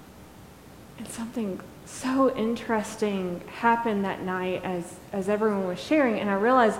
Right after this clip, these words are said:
no one was sharing from their own life.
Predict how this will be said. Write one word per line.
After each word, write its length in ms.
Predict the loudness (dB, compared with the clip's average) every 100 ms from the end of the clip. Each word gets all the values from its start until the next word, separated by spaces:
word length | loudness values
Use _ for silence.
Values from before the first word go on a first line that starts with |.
| -2
no 140 | 4 6
one 200 | 8 6
was 160 | 2
sharing 400 | 0 0 0 -2
from 220 | -4 -4 -2
their 200 | -4 -4
own 360 | -2 -2 -4 -8 -16 -20 -20 -20 -8
life. 500 | -2 -2 -4 -10 -12